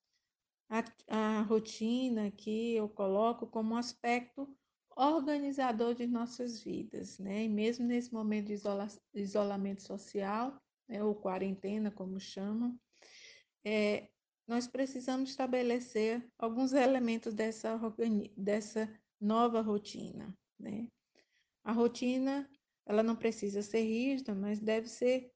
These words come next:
flexível e atender às especificidades da criança, né? Ver a idade da criança, ver como essa criança,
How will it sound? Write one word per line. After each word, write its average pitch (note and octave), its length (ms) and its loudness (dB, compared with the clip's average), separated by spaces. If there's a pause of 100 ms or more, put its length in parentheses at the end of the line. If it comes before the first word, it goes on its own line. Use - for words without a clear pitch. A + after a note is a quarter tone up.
(540)
flexível C4 960 0
e B3+ 120 -2
atender B3 420 0
às A3+ 120 0
especificidades A#3 1200 -4
da G#3 200 0
criança, A3 720 -4
né? G#3+ 240 -2
Ver G3 180 -2
a G#3 60 0
idade G3+ 600 0
da F#3+ 160 -2
criança, G3+ 1000 -2 (560)
ver G#3 760 2
como B3+ 200 -2
essa B3 220 -4
criança, G#3 840 -2